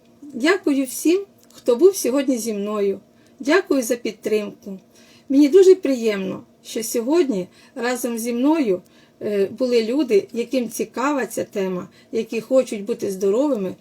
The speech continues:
і мають бажання розвиватися в сфері оздоровлення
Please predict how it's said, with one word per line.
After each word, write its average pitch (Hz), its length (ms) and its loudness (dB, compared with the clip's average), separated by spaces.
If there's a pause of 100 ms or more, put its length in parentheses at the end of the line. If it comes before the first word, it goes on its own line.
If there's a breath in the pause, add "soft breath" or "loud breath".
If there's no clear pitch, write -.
(200 soft breath)
і 208 60 -12
мають 240 400 -2
бажання 196 600 -4 (500 loud breath)
розвиватися 214 1000 -4
в - 40 -16
сфері 294 440 -2
оздоровлення 247 880 -2